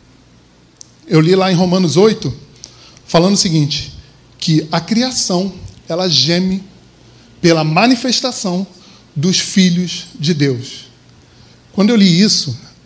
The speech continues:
aí eu parei pra pensar, falei, "Caramba, tanta gente pergunta por que acontece catástrofes, por que que acontece maremoto, terremoto,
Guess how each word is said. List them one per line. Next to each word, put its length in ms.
aí 100
eu 60
parei 180
pra 120
pensar, 260
falei, 160
"Caramba, 500
tanta 240
gente 180
pergunta 300
por 160
que 80
acontece 400
catástrofes, 840
por 120
que 100
que 100
acontece 360
maremoto, 500
terremoto, 720